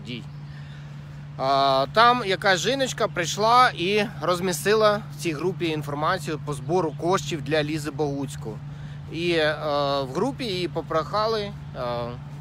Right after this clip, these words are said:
щоб вона цю інформацію прибрала,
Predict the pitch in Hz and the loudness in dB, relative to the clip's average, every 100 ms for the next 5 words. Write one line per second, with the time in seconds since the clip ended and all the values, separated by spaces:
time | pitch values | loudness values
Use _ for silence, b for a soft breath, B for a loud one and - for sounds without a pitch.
0 | 147 147 - - - - - - - - | -12 -12 -12 -14 -12 -12 -12 -14 -14 -12
1 | - - - 147 151 175 170 160 147 147 | -12 -12 -8 -4 4 4 4 0 -4 -2
2 | 151 143 139 135 139 135 175 240 254 | 0 0 0 -6 -4 0 2 2 0